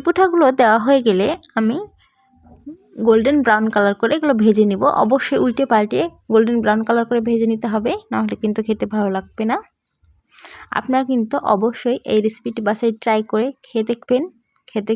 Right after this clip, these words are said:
কিন্তু ভীষণ মজা লাগে। এবার আমার এক সাইডটা হয়ে গেছে,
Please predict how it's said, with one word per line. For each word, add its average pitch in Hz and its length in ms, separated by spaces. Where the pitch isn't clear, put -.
কিন্তু 233 180
ভীষণ 226 260
মজা 214 300
লাগে। 214 200
এবার 240 200
আমার 247 200
এক 233 140
সাইডটা 247 440
হয়ে 233 220
গেছে, 226 240